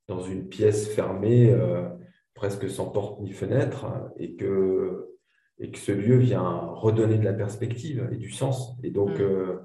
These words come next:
Speaker 1: euh, donc, euh, oui, on a des témoignages, euh, euh, merveilleux, quoi.
Speaker 2: Mm.
Speaker 1: Vraiment, c'est
Speaker 2: Mm.
Speaker 1: tout à fait, euh, euh... donc, euh, voilà, c'est, c'est,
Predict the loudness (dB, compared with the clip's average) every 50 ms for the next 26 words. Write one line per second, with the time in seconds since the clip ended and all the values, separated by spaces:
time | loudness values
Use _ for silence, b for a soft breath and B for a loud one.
0 | b b b b b b b b b b _ -14 -8 -6 -6 -4 -2 -2 -2 0
1 | -2 -2 -2 -2 -2 -2 -2 -2 -2 -4 -4 -4 -4 -2 -2 -2 -2 -2 -4 -4
2 | -6 -6 -8 -8 -4 2 4 4 4 4 2 0 -2 -4 -6 -6 -8 -8 -4 -4
3 | -4 -2 -4 -4 -4 -2 -2 0 0 0 -2 -2 -4 -6 -6 -6 -8 -10 -12 -14
4 | -16 _ _ _ _ _ _ _ _ _ _ _ _ _ _ -12 -10 -10 -10 -10
5 | -14 -20 _ _ _ _ _ _ _ _ _ -4 -4 -2 -2 -2 0 4 6 6
6 | 6 6 4 2 -2 -6 -4 -4 -2 -2 -2 -2 -4 -6 -8 -10 -12 -12 -12 -14
7 | -10 -8 -6 -6 -6 -6 -8 -10 -14 -16 -12 -10 -8 -8 -8 -8 -6 -6 -6 -6
8 | -6 -10 -12 -14 -16 -20 _ _ _ _ _ _ _ _ _ _ _ _ _ _
9 | _ _ _ _ -20 -16 -16 -16 -16 -16 -16 -16 -14 -14 -14 -16 -18 _ _ _
10 | _ _ _ 0 2 2 2 2 0 2 2 4 4 6 6 6 6 4 2 -2
11 | -6 -8 -10 -10 -10 -10 -12 -8 -6 -6 -6 -8 -10